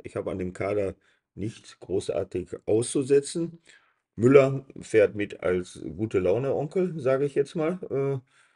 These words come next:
um die Mannschaft bei Laune zu halten, wie damals Podolski. Den hatte man ja auch mitgenommen. Ansonsten, ähm, fehlt mir dort kein Spieler, den ich im Moment in der Bundesliga sehe.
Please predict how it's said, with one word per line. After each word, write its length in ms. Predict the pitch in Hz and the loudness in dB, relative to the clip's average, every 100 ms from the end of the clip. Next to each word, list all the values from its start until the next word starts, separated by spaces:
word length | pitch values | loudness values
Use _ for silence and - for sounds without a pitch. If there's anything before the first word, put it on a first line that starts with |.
| _ _ - | _ _ -4
um 160 | 113 | 0
die 300 | 113 107 107 - | 2 2 0 -4
Mannschaft 380 | 98 120 98 - | -4 -2 -2 2
bei 80 | |
Laune 280 | 85 90 131 | 2 2 0
zu 140 | 123 135 | -2 0
halten, 260 | 139 147 107 | 0 0 -4
wie 100 | 104 | 0
damals 360 | 92 101 95 | 0 0 -4
Podolski. 680 | - 92 95 123 - 190 185 _ _ _ - | -4 2 4 4 2 -4 -4 _ _ _ -8
Den 100 | 95 | -6
hatte 180 | 101 | -4
man 160 | 101 95 | -6 -2
ja 120 | 90 | 0
auch 200 | 73 113 135 | 2 0 -4
mitgenommen. 520 | 135 147 147 185 190 - _ _ _ _ _ _ - | -4 -2 -2 -4 -6 -20 _ _ _ _ _ _ -4
Ansonsten, 500 | 104 113 143 - 147 139 | 4 4 4 0 -2 -2
ähm, 480 | 95 117 117 107 - - _ _ - | -2 -2 -2 -4 -8 -18 _ _ -18
fehlt 380 | - 120 131 113 | 2 4 4 0
mir 380 | 98 95 95 - - | -2 -2 -4 -16 -10
dort 320 | 71 98 92 | 0 2 2
kein 240 | 101 117 | -2 -2
Spieler, 360 | - 143 143 139 | -4 -4 -2 0
den 180 | 110 117 | -2 -4
ich 100 | 107 | -4
im 80 | 95 | -6
Moment 280 | 92 98 101 | -4 -4 -4
in 80 | 95 | -4
der 100 | 92 | -4
Bundesliga 540 | 101 95 - 87 82 | -4 -6 -4 -2 0
sehe. 340 | 87 110 147 | 2 2 0